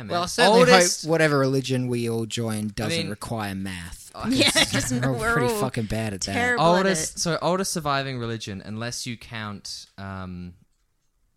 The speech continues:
Speaker 1: indigenous religion. I don't.
Speaker 3: Which,
Speaker 1: it, it
Speaker 3: which
Speaker 1: doesn't
Speaker 3: we
Speaker 1: really have a
Speaker 3: should. The
Speaker 1: I mean,
Speaker 2: Which we should
Speaker 1: we should,
Speaker 2: and
Speaker 1: but it,
Speaker 2: don't.
Speaker 1: we should, but it doesn't have a name.
Speaker 3: Well,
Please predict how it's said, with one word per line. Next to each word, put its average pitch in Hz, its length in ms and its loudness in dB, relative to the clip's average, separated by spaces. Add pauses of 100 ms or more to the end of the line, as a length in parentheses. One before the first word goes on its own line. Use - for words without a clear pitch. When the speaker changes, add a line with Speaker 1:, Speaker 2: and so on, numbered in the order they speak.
(240)
Speaker 1:
indigenous 98 960 -10 (960)
religion. 87 400 -14
I 110 80 -8
don't. 143 120 -4
Speaker 3:
Which, - 120 -12
Speaker 1:
it, 117 160 -14
it - 40 -12
Speaker 3:
which 233 80 -8
Speaker 1:
doesn't 170 120 -6
Speaker 3:
we - 80 -4
Speaker 1:
really - 120 -6
have 320 100 -2
a 370 40 0
Speaker 3:
should. 185 160 -4
The 233 360 -4 (100)
Speaker 1:
I 151 60 -6
mean, 160 140 0
Speaker 2:
Which 151 160 -2
we 165 140 4
should 208 480 4
Speaker 1:
we 170 80 -2
should, 233 260 0
Speaker 2:
and 196 60 0
Speaker 1:
but 185 100 0
it, 139 120 -8
Speaker 2:
don't. 151 500 -2
Speaker 1:
we 139 100 -4
should, 180 360 -6
but 143 140 -8
it 117 60 -16
doesn't 143 200 -12
have 127 140 -10
a 110 40 -10
name. 101 460 -14 (420)
Speaker 3:
Well, 285 280 2